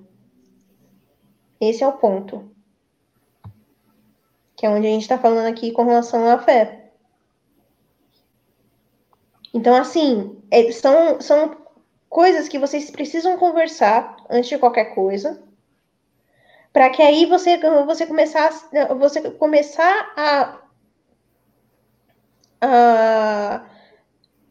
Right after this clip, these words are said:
você começar a co-, a trilhar um caminho junto com a outra pessoa, sabendo que vão ter princípios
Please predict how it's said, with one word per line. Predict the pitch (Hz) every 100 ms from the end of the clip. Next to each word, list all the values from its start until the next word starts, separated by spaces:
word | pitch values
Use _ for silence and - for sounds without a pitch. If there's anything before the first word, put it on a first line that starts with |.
| _ _ _ -
você | 262 311
começar | 311 294 349 370 427
a | 285 277
co-, | 285 -
a | 254
trilhar | 254 254 240 220
um | 220
caminho | 233 220 220 214
junto | 247 247
com | 233
a |
outra | 208 208
pessoa, | 202 202 - 294 277
sabendo | 254 - 285 320 349
que | 320 262
vão | 269 269
ter | 247 -
princípios | 233 233 226 320 320 269 - _